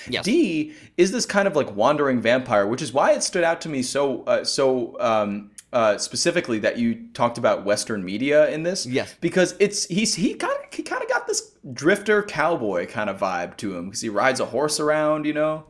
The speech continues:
Speaker 1: Well, here's the thing. This is why this show immediately grabbed me, and I'm sure you could pick up on it when, as you're watching it and think, "Oh, yeah, this is Rob's Cocaine," where it's like a, a <laughs> gothic s-, pseudo sci-fi Western.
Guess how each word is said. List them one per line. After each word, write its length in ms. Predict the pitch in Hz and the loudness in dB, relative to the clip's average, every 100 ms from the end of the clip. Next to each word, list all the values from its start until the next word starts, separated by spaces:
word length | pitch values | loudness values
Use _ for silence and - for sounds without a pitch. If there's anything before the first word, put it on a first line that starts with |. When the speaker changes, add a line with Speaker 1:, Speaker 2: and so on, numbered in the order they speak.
| _ | _
Speaker 1:
Well, 200 | 143 170 | 0 2
here's 180 | 180 220 | 2 -2
the 80 | 208 | 0
thing. 300 | 208 175 135 | 0 0 -2
This 160 | 156 | -2
is 120 | 196 | -2
why 300 | 147 147 139 | 0 2 2
this 140 | 131 123 | 0 -2
show 260 | - 123 113 | 0 0 0
immediately 320 | 113 107 101 | -2 -2 -2
grabbed 320 | 104 113 104 | -2 -2 -4
me, 120 | 95 | -4
and 60 | 90 | -6
I'm 80 | 90 | -6
sure 180 | 120 | -6
you 120 | 104 92 | -6 -8
could 120 | 98 | -8
pick 140 | 110 | -6
up 100 | 101 | -4
on 100 | 95 | -4
it 80 | 90 | -6
when, 160 | 90 85 | -6 -8
as 160 | 90 | -8
you're 140 | 92 85 | -8 -4
watching 320 | 92 110 87 | -4 -4 -8
it 40 | |
and 80 | 82 | -12
think, 120 | 85 - | -10 -6
"Oh, 120 | 98 | -4
yeah, 140 | 95 | -4
this 160 | 85 90 | -6 -8
is 120 | 90 | -8
Rob's 260 | 90 85 - | -6 -6 -8
Cocaine," 440 | 82 - 104 80 - _ - | -10 -8 -8 -8 -14 _ -10
where 220 | 98 104 | -6 -6
it's 180 | 107 113 | -6 -6
like 180 | 101 101 | -4 -4
a, 320 | 98 92 87 _ _ - 113 | -2 -4 -8 _ _ -8 -4
a 140 | 104 87 - | -4 -6 -8
<laughs> 140 | - | -2
gothic 760 | 131 147 185 - 233 - - - _ - | 2 2 2 2 2 0 -10 -16 _ -16
s-, 200 | - - _ _ _ - | -14 -14 _ _ _ -8
pseudo 540 | - - 175 196 202 | -4 0 2 2 2
sci-fi 1160 | 190 - - 143 131 156 147 123 98 90 90 90 - - | 0 -4 -4 -2 0 -2 -2 0 2 2 0 -4 -8 -16
Western. 580 | 98 113 156 - 85 | -4 -2 0 -4 -8